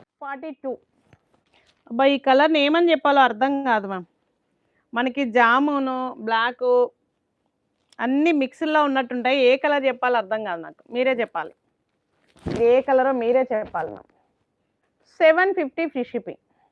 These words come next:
ఇది కూడా చాలా బాగుంది మ్యామ్, చాలా సాఫ్ట్ ఉంటుంది. గంగా జమునాలో ఇది మనకి ఎంత ప్రైస్ ఉండే మ్యామ్? ఎయిట్ ఫిఫ్టీ ఉండే అనుకుంటా కదా, మీకు ఈరోజు సెవెన్ ఫిఫ్టీలోనే వచ్చేస్తుంది.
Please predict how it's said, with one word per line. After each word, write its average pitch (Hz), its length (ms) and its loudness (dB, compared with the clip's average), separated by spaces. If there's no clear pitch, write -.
ఇది 285 180 0
కూడా 330 240 4
చాలా 277 360 6
బాగుంది 254 380 2
మ్యామ్, 220 220 -4
చాలా 233 280 0
సాఫ్ట్ 220 520 0
ఉంటుంది. 220 480 -4
గంగా 254 280 0
జమునాలో 247 520 0
ఇది 262 120 -8
మనకి 330 260 -4
ఎంత 277 260 -2
ప్రైస్ 320 300 0
ఉండే 294 160 -2
మ్యామ్? 311 180 0
ఎయిట్ 277 280 2
ఫిఫ్టీ 339 320 -6
ఉండే 247 220 -4
అనుకుంటా 226 380 -4
కదా, 208 240 -6
మీకు 269 200 -6
ఈరోజు 302 200 2
సెవెన్ 320 360 0
ఫిఫ్టీలోనే 277 500 -4
వచ్చేస్తుంది. 196 600 -10